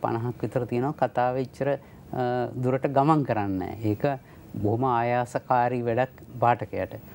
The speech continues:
ඉතින් එහෙම කතා, අ, තෝරගත්තාම තමයි පාඨකයාටත් ඒක ලොකු වෙනසක්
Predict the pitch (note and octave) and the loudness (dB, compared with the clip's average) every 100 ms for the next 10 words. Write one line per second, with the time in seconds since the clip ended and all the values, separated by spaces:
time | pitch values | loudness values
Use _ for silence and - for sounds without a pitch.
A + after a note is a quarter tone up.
0 | - - - G#2+ B2 C3 B2 - C3 B2+ | -18 -10 -2 2 2 0 -2 2 2 2
1 | - - - - B2 A#2+ A#2+ A#2+ - - | -2 -18 -20 -6 -2 0 0 -2 -4 -12
2 | - - - - - - - - A#2+ B2+ | -20 -20 -20 -20 -18 -18 -18 -2 2 4
3 | C3 B2 C3 B2 A2+ A#2+ D#3+ C3+ B2+ A#2+ | 4 2 -2 -2 -2 -4 2 2 2 0
4 | B2 C3+ C#3 C3 B2+ B2+ C3 A#2 C3 | -2 -2 -2 -2 -2 0 -2 -2 -4